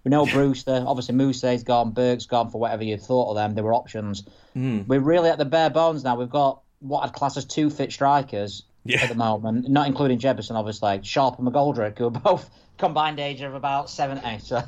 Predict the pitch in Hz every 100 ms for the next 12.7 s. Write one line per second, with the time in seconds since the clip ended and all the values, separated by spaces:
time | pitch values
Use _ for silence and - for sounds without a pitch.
0 | 175 170 - - 113 110 104 104 - -
1 | 190 196 196 196 196 196 165 120 127 110
2 | - 101 95 90 - 110 92 87 98 95
3 | 90 95 87 82 78 - 98 123 113 -
4 | 160 175 - 107 98 95 92 92 123 -
5 | - - 127 156 175 160 139 127 170 -
6 | - - 175 170 180 180 170 165 170 139
7 | 139 - 139 113 101 95 95 - 165 139
8 | 180 156 - 98 90 87 85 - 85 92
9 | 90 82 82 78 127 113 92 82 98 90
10 | 87 85 - 90 85 - 87 - 85 92
11 | 90 - - - _ - 95 92 90 90
12 | 90 90 92 - - - -